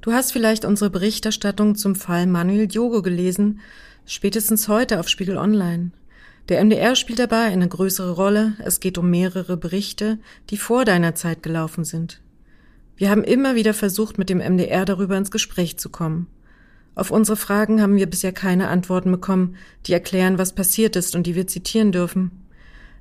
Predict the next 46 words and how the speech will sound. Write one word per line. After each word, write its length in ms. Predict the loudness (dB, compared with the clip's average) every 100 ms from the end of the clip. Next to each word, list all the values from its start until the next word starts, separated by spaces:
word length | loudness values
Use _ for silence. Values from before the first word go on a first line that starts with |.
| -4
Auf 120 | 0
die 80 | 2
letzte 320 | 2 2 4
Mail 320 | 6 6 6
Ende 240 | 4 2 2
Januar 320 | 2 4 4
mit 160 | 2
vielen 320 | 0 0 0 0
konkreten 480 | -2 -2 -2 -2
Fragen 400 | -2 0 2 2
und 100 | 2
der 80 | 0
Bitte 380 | 0 -2 -2 -6
auf 100 | -4
Herausgabe 580 | -2 0 -2 -2 -2 -2
des 220 | -2 -2
Rohschnitts 540 | -4 -2 -2 -2 -4 -14 -20 -12 0
einer 240 | 0 2
zweifelhaften 720 | 0 0 2 0 0 -2 -2
Szene 420 | 0 2 2 2 -2 -14 -4
wurde 240 | 0 2
uns 220 | 4 2 2
sogar 240 | 2 2
mit 200 | 2 0
juristischen 520 | -2 -2 -4 -2 -2
Schritten 380 | -2 -4 -4 -4
gedroht. 480 | -4 -8 -10 -12 -16 -20 -20 _ -20 -20 -20 -20 -20 -20 -20 -2
Weil 100 | 2
wir 80 | 4
dich 200 | 4 2
als 120 | 2
Journalist 460 | 2 4 4 2 0
und 80 | 0
Kollegen 400 | 2 2 4 2
sehr 140 | 0
schätzen 420 | 0 -2 -2 -2
und 180 | -2 0
auch, 280 | 0 0 0
weil 120 | -2
du 60 | 2
neu 280 | 2 2 2
beim 160 | 0
M 160 | 2 0
D 100 | 0
R 220 | -2 -2
bist, 320 | -4 -6 -10